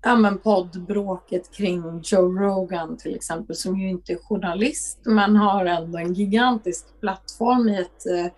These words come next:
i ett format som tidigare kanske var mer exklusivt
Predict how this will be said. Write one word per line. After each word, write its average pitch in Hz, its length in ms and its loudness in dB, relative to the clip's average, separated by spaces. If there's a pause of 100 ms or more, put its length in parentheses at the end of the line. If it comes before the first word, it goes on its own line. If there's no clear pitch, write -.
(320)
i 240 100 4
ett 233 140 2
format 214 600 2
som 214 220 -2
tidigare 254 520 -4
kanske 208 420 -8
var 185 220 -2
mer 180 560 -2 (500)
exklusivt - 840 -6